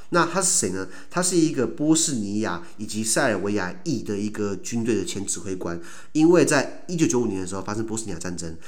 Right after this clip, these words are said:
他在这个斯雷布雷尼察，Srebrenica 这个地方，呃，这个大屠杀呢，他要受审嘛。那这个地方现在就是位于在现在波士尼亚跟赫塞哥纳维纳东南部的一个城市，这边发生大屠杀。那他被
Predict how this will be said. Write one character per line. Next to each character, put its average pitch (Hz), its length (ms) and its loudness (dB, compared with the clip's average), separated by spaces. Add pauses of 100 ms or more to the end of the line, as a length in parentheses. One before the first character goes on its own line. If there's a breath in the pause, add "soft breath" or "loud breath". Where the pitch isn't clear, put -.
(160 loud breath)
他 139 120 0
在 139 160 2
这 120 140 -2
个 95 240 -4
斯 147 240 2
雷 127 160 4
布 127 200 0
雷 92 200 0
尼 90 220 -6
察， 65 280 -6 (220 loud breath)
Srebrenica 101 1500 0
这 92 120 -8
个 104 40 -6
地 101 160 -4
方， 92 240 -6 (300 loud breath)
呃， 92 320 -6
这 98 140 -6
个 - 20 -2
大 127 140 2
屠 104 120 -4
杀 107 160 0
呢， 98 200 -2 (200 loud breath)
他 113 320 2 (120)
要 117 100 -2
受 110 220 0
审 92 160 -6
嘛。 - 240 -12
那 135 120 2
这 139 80 -4
个 139 60 -2
地 131 80 -2
方 123 140 2
现 127 120 -2
在 120 80 2
就 110 100 -2
是 110 180 -2
位 113 200 2
于 92 140 -2
在 101 160 -2
现 107 180 -2
在 92 240 -4 (220 loud breath)
波 123 140 -4
士 127 100 -2
尼 98 200 -2
亚 85 120 -4
跟 101 240 -6
赫 113 160 -4
塞 110 140 -2
哥 104 140 -4
纳 101 160 0
维 87 160 -4
纳 92 200 -4 (240 loud breath)
东 127 140 -2
南 104 100 2
部 113 100 -4
的 98 60 -2
一 90 60 -4
个 90 80 -6
城 80 200 -6
市， 92 200 -6
这 - 80 -10
边 110 120 -2
发 104 100 -4
生 104 100 -4
大 101 100 -2
屠 85 160 -8
杀。 85 260 -8 (360 loud breath)
那 131 260 4 (100)
他 123 140 -6
被 127 220 2